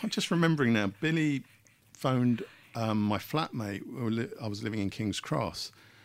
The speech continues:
And, um, uh, are you allowed to swear on here?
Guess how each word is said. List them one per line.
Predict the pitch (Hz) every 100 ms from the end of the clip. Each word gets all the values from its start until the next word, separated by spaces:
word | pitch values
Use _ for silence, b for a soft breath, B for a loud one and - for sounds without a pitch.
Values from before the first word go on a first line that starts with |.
| b b _ _
And, | 127 123 127 123 107
um, | 123 123 120 120 127 _ _ _ _ _ _ - - _ _ _ _ -
uh, | 127
are | 139
you | 147
allowed | 180 180
to |
swear | - 202 196
on | 151
here? | 82 78